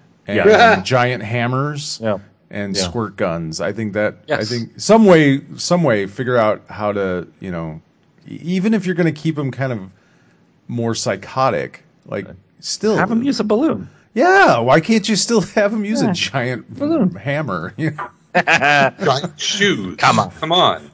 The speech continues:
Speaker 1: Why does it always just have to be, s-, you know, gas, poisonous Smilex
Speaker 2: Yeah.
Speaker 1: gas? Can't we get a little more
Speaker 2: Right.
Speaker 1: creative,
Speaker 2: Gas
Speaker 1: people?
Speaker 2: again?
Speaker 3: Yeah.
Speaker 2: Come on.
Speaker 3: Yeah,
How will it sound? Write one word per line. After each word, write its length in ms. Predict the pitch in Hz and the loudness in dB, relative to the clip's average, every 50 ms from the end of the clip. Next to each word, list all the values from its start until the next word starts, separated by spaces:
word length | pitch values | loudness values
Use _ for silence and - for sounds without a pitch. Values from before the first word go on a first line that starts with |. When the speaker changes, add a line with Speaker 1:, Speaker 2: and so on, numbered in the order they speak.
| - - | -4 2
Speaker 1:
Why 160 | 147 160 180 | 6 6 6
does 140 | 190 180 190 | 6 4 2
it 80 | 196 | 4
always 340 | 185 175 180 180 185 170 - | 6 6 8 6 6 4 2
just 200 | - 160 143 151 | 0 -2 -2 0
have 160 | 160 147 139 147 | 0 0 0 -2
to 60 | 127 | -4
be, 100 | 127 123 | -4 -2
s-, 260 | 120 - - - - - 127 | -2 0 -2 -2 -4 -8 -10
you 120 | 117 110 | -8 -6
know, 180 | 101 95 92 92 92 92 _ _ - | -4 -4 -6 -8 -12 -18 _ _ -6
gas, 420 | - 113 104 98 85 82 - - | -4 -2 -2 -2 -4 -6 -10 -12
poisonous 680 | - - - 127 120 113 107 110 110 113 - - - - | -12 -6 -4 -2 -2 -2 -2 -4 -4 -4 -4 -6 -6 -4
Smilex 520 | 107 104 107 107 104 98 87 85 82 - | -4 -2 -2 0 0 -2 -2 -4 -6 -12
Speaker 2:
Yeah. 160 | - 71 64 58 | -12 -12 -12 -12
Speaker 1:
gas? 120 | - - | -14 -14
Can't 200 | - 117 110 110 | -10 -10 -8 -8
we 100 | 135 135 | -6 -4
get 120 | 127 135 135 | -4 -2 -2
a 40 | |
little 160 | 135 139 139 135 | 0 0 0 0
more 140 | 135 139 | -2 -2
Speaker 2:
Right. 80 | - - | -2 -4
Speaker 1:
creative, 300 | - 143 139 147 147 147 | -4 -6 -6 -6 -6 -6
Speaker 2:
Gas 120 | 123 107 160 | -6 -4 -4
Speaker 1:
people? 220 | 156 156 160 156 | -4 -4 -8 -10
Speaker 2:
again? 260 | - - - 160 160 - 165 165 - _ _ _ _ | -12 -10 -10 -10 -10 -12 -14 -20 -20 _ _ _ _
Speaker 3:
Yeah. 220 | - 131 196 170 - | -2 -2 0 -2 -2
Speaker 2:
Come 200 | - - 117 95 | -6 -8 -10 -10
on. 120 | 82 85 - | -10 -10 -12
Speaker 3:
Yeah, 80 | 135 | -12